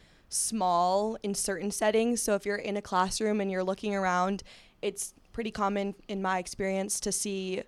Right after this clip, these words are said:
a lot of men and not that many women. And when you see that, it can be a little bit intimidating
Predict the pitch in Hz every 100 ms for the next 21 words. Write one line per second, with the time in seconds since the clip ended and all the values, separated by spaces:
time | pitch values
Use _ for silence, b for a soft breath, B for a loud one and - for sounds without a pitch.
0 | b b b - 196 196 202 202 190 190
1 | 190 185 208 185 190 175 170 180 208 226
2 | 202 190 180 196 196 185 - 190 190 202
3 | 214 196 - 190 190 185 180 202 196 180
4 | 180 180 190 208 220 233